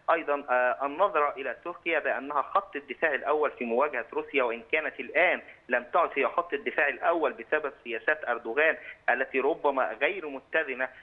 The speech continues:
سواء اتجاه الاتحاد السوفيتي، آه، عفوًا، اتجاه الاتحاد الأوروبي أو، آه، حلف الناتو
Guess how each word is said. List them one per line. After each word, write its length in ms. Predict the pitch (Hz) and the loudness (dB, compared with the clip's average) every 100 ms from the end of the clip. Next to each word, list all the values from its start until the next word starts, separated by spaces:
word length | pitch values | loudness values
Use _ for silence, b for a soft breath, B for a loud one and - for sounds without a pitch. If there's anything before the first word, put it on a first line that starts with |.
| - - | -8 -2
سواء 340 | 127 147 - | 2 2 0
اتجاه 360 | 127 131 139 139 | -10 -6 -2 -2
الاتحاد 440 | 127 - 120 143 - | -2 -10 -4 -4 -2
السوفيتي، 480 | 117 151 160 - 135 | -2 0 0 2 2
آه، 40 | |
عفوًا، 540 | 120 101 151 - 131 - _ | 2 2 0 0 -4 -6 _
اتجاه 220 | 127 151 - B 120 | -2 -2 -2 B -2
الاتحاد 500 | 117 - 127 156 151 | -2 -2 -2 0 -2
الأوروبي 580 | 110 123 165 170 131 120 | -4 0 0 2 2 4
أو، 320 | 131 131 104 | 4 2 0
آه، 340 | 117 80 90 | 0 0 -4
حلف 320 | - 156 - | -2 -4 -4
الناتو 440 | 120 143 170 - | -4 0 0 0